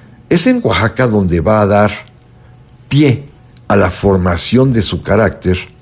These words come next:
a la formación de su vocación, a la formación de su pensamiento liberal, pero de un liberalismo no tan radical, quizás sí en su juventud, pero más adelante más moderado,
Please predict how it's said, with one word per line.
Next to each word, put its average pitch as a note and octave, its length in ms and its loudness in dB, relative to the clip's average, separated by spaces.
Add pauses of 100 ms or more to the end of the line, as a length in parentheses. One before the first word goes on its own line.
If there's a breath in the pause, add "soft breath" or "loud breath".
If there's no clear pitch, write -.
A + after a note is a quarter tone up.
(480 loud breath)
a - 80 0
la G2 140 0
formación F#2+ 640 0
de B2 100 0
su F#2 160 -4
vocación, A2+ 720 -2 (500 loud breath)
a - 80 -2
la A#2 120 2
formación G#2+ 680 0
de C3+ 80 0
su G2 220 0
pensamiento G#2+ 960 0 (400 loud breath)
liberal, C3 840 4
pero C#3 320 2
de C#3 140 -2
un G#3 160 2
liberalismo A2 880 0 (460 loud breath)
no G#3+ 320 0
tan F#2 460 -2
radical, D2+ 720 -4
quizás F#3+ 360 0
sí E3+ 180 0
en D#3+ 80 2
su C#3+ 160 0
juventud, C#3+ 500 0
pero G2+ 180 2
más F#2 260 -2
adelante F#2 580 -2 (440 loud breath)
más F2 400 -4
moderado, F#2 840 0